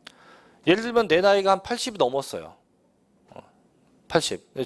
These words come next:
뭐 지금 나이가 삼십이지만, 뭐 믿거나 말거나 하지만, 자, 근데 내내 팔십이 됐어요. 오십 년 뒤에요. 누가 저를 찾아왔어요. 공무원이. "아이고, 어르신 계시네요. 어르신, 옛날에요.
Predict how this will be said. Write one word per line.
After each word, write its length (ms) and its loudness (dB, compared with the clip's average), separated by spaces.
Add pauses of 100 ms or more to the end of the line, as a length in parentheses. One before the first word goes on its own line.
뭐 120 -2
지금 280 0
나이가 240 2
삼십이지만, 840 0
뭐 180 -2
믿거나 280 0
말거나 260 0
하지만, 320 0 (720)
자, 260 4
근데 180 -4 (160)
내내 200 2
팔십이 320 -6
됐어요. 380 -6 (920)
오십 280 2
년 160 2
뒤에요. 440 -2 (1080)
누가 240 4
저를 120 0
찾아왔어요. 500 -4
공무원이. 540 -4 (300)
"아이고, 260 2
어르신 260 0
계시네요. 520 0 (760)
어르신, 440 4 (460)
옛날에요. 800 4